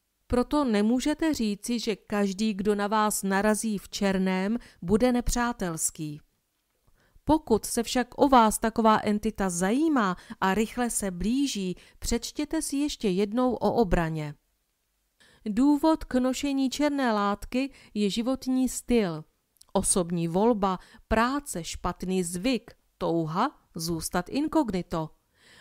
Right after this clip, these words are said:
Popravdě řečeno, taková věc je v určitých případech docela funkční a efektivní. Q. Otázka.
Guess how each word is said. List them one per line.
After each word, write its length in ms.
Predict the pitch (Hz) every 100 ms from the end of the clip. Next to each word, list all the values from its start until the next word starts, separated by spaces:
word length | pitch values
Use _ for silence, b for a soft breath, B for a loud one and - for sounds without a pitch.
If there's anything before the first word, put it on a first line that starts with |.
| b
Popravdě 500 | - 294 311 277 285
řečeno, 460 | 254 269 - 269 262
taková 500 | 262 247 254 247 240
věc 300 | 214 240 233
je 100 | 226
v 80 | -
určitých 560 | 208 - 220 220 208
případech 680 | - 220 214 220 214 214 - B 240 -
docela 500 | 240 240 285 254 185
funkční 880 | - 226 226 214 - 254 240 247 240 b b
a 200 | 247 -
efektivní. 800 | 208 196 165 - 170 165 156 165 _ _ _ _ _ _ _ _ _ _ _ _ _ _ _ _ _ _
Q. 380 | - 202 180 151 - _ _ _ _ _ _ _ -
Otázka. 720 | - - 196 175 - 160 143